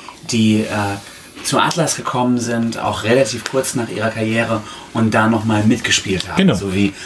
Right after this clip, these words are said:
Speaker 1: äh, einige Werder-Spieler auch zum V F B Oldenburg gegangen sind
Speaker 2: Ja.
Speaker 1: und so. Und diese Situation haben wir ja nicht mehr. Ich meine, in den Anfangsjahren hatte Ailton mal einmal das Trikot an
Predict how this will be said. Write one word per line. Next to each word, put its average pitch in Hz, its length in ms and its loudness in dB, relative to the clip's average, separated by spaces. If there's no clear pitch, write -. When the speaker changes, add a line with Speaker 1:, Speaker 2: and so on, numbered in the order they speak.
Speaker 1:
äh, - 60 0
einige 104 640 2
Werder-Spieler 104 560 0
auch - 80 -6
zum 110 160 -4
V 104 120 -4
F 104 60 -6
B 117 100 2
Oldenburg 123 340 2
gegangen 85 320 -6
sind 90 160 -8
Speaker 2:
Ja. 110 160 6
Speaker 1:
und - 80 -4
so. - 160 -10
Und 110 200 2
diese 160 260 2
Situation 123 720 0
haben 117 120 2
wir 113 80 4
ja 113 80 4
nicht 123 200 2
mehr. 107 260 0
Ich - 120 -12
meine, 107 220 0
in 107 80 -4
den 110 100 0
Anfangsjahren 117 600 0
hatte 113 160 0
Ailton 131 460 0
mal 113 140 2
einmal 113 260 0
das 110 160 0
Trikot 147 300 2
an 165 240 2